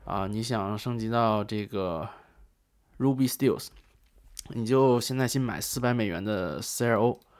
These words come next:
啊，它自己这个 token，然后呢，你进行一个卡的升级。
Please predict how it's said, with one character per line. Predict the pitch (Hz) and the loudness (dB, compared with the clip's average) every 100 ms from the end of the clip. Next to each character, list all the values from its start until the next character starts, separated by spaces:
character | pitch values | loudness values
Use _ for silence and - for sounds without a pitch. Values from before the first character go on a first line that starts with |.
| - - _ | -20 -20 _
啊， | 110 | -12
它 | 107 117 | -8 -6
自 | 113 | -2
己 | 90 | -2
这 | 98 | 0
个 | 98 | 0
token， | - 123 120 - | 2 2 0 -2
然 | 82 107 | -2 0
后 | 156 143 | 2 2
呢， | 92 117 - - | 2 -2 -10 -6
你 | 107 | -4
进 | 123 | -2
行 | 120 123 127 | 0 0 2
一 | 123 | 2
个 | 120 | 0
卡 | - 110 | 0 -2
的 | 85 | -2
升 | - 120 | -2 -2
级。 | 110 98 | -2 -4